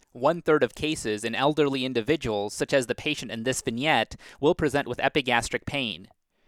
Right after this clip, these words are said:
The presence of Murphy's sign or inspiratory arrest during deep palpation of the right upper quadrant is specific for acute cholecystitis. Ultrasound findings will often demonstrate pericholecystic fluid,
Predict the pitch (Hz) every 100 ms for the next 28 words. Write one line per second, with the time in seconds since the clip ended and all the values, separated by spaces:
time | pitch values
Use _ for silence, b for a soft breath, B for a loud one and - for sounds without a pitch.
0 | b b - 127 - 151 147 160 123 113
1 | 139 160 143 117 - 110 110 113 127 131
2 | 160 - 165 143 147 135 113 120 143 -
3 | 131 113 107 147 151 - 131 - 151 -
4 | 113 104 104 143 143 - 117 143 156 123
5 | 107 - 131 - 123 - 170 131 - 120
6 | 110 - 147 - 127 120 120 - 139 113
7 | 92 - - _ _ _ _ _ b b
8 | b b 143 165 165 - 117 113 123 117
9 | 113 117 127 127 135 160 170 135 143 143
10 | - 127 - 143 156 - 147 147 - 139
11 | 127 - 160 170 113 104